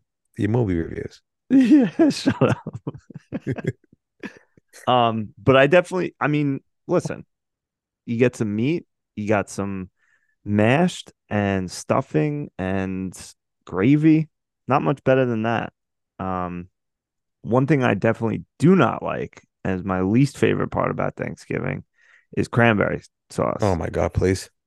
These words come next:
Speaker 2: That
Speaker 1: Please.
Speaker 2: can get out of here.
Speaker 1: Sorry about this. I think I was mid, no, I was about to sneeze, but not anymore.
Speaker 2: Okay.
Speaker 1: The the, maybe just as a palate cleanser, but please take that somewhere,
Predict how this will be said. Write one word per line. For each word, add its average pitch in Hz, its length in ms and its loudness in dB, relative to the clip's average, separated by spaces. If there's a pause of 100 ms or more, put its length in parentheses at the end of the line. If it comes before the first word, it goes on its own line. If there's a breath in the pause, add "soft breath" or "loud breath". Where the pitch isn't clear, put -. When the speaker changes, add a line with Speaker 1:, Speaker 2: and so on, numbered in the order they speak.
Speaker 2:
That 107 100 4
Speaker 1:
Please. 101 80 0
Speaker 2:
can 92 140 -4
get 85 160 0
out 95 220 2
of - 80 -6
here. - 220 -10 (2500)
Speaker 1:
Sorry 87 320 -2
about 85 160 -6
this. - 120 -18 (140)
I 101 60 -4
think 98 120 2
I 90 40 2
was 87 100 -4
mid, 92 200 0 (340)
no, 90 280 0
I 98 260 -4
was 101 100 -2
about 85 160 -2
to - 60 -8
sneeze, 87 240 -2
but 85 120 -4
not 87 100 -4
anymore. 87 380 -4 (300 loud breath)
Speaker 2:
Okay. 107 140 4
Speaker 1:
The 113 300 6 (720)
the, 110 140 2 (180)
maybe 123 300 2
just - 300 -6
as 127 120 -2
a - 40 -14
palate 107 280 -2
cleanser, 139 280 -4
but 87 200 -8
please 98 260 -2
take 92 220 -4
that 80 160 -6
somewhere, 82 440 -8